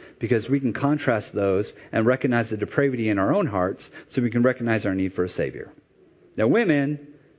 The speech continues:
you know from going to women's events and the retreats, you're not off the hook on any of this. You have a calling, you have a responsibility, and you have a work to do. You may not have it memorized like all the men do.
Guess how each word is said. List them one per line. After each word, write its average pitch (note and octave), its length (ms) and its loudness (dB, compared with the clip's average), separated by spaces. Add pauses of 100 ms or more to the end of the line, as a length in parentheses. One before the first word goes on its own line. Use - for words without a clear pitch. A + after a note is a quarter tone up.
(120)
you B2+ 120 2
know A3+ 240 4
from D3+ 200 0
going C#3+ 180 4
to D3 60 2
women's G3 320 0
events C#3 340 2
and C#3+ 100 -2
the D3+ 60 2
retreats, G#3 420 -2
you're C3+ 100 0
not B2 180 2
off C3 160 -2
the D3+ 100 2
hook E3+ 220 0
on F#3+ 180 -2
any A#3 240 2
of F3 120 2
this. D#3 440 0 (540)
You A2+ 140 4
have B2 120 2
a C3+ 60 2
calling, E3+ 480 2
you F3 100 4
have C3+ 120 2
a B2+ 60 0
responsibility, C#3+ 920 2
and D#3+ 80 2
you E3 80 2
have D#3+ 80 2
a - 20 4
work F#3+ 280 0
to A#2+ 100 0
do. D#2 260 -6 (1120)
You A#2+ 160 2
may B2+ 140 4
not A#2+ 180 2
have B2+ 160 2
it F#2+ 60 -4
memorized A#2 580 2
like A2+ 160 2
all B2 160 4
the F#2 60 -6
men D3+ 280 2
do. B2 320 2